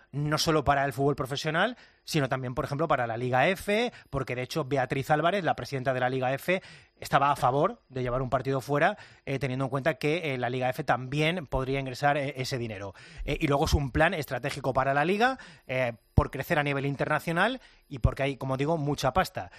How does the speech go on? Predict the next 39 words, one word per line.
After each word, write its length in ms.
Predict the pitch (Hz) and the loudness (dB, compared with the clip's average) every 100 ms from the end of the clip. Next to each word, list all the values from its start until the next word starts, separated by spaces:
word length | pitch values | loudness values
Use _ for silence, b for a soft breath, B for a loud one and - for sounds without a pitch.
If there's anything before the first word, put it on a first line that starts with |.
| B B | B B
Eh, 180 | 131 127 | -10 -8
digo 240 | 135 156 196 | -2 0 2
lo 100 | 208 | 2
de 80 | |
nivel 260 | 196 185 185 | 0 0 0
internacional 800 | 180 160 156 156 165 185 196 220 b b | 0 0 0 -2 0 2 0 -4 b b
porque 260 | - 131 139 | 2 4 0
parece 440 | - 143 160 196 | 0 0 -2 -4
que 260 | 170 175 165 | 0 -2 -2
a 140 | 139 | -4
nivel 320 | 143 151 180 | 0 0 0
nacional 560 | 180 160 151 170 147 90 _ _ _ _ _ - _ - | -2 -2 0 0 0 -4 _ _ _ _ _ -20 _ -4
un 100 | 165 | 2
poco, 420 | 175 180 165 156 | 4 6 4 4
eh, 380 | 147 135 143 143 | 0 -2 -8 -8
las 200 | 143 139 | -2 0
ligas 220 | 160 175 | 2 2
ya 80 | 160 | 2
han 80 | 156 | 0
tocado 560 | 156 156 151 147 143 131 | 2 2 2 0 -2 0
fondo 420 | 175 190 180 208 | 2 2 2 2
o 140 | 151 | 2
la 100 | 131 | 2
vaca 180 | 139 147 | 2 2
no 80 | 143 | 2
da 80 | 143 | 2
más 140 | 143 | 0
leche, 400 | 175 - 180 226 B B B B _ _ _ | -2 0 -2 -2 B B B B _ _ _
y 220 | 196 220 170 | 0 2 2
el 180 | 156 | 0
crecimiento 840 | - 156 143 160 156 185 202 165 196 | 0 -2 0 -2 2 2 2 0 0
que 80 | 175 | 0
se 120 | 185 | -4
estima 340 | - 196 156 | 0 2 2
por 120 | 127 135 | 2 0
parte 260 | 151 170 | 0 2
de 100 | 165 | 2
la 100 | 156 | 2
liga 380 | 160 180 165 | 2 2 2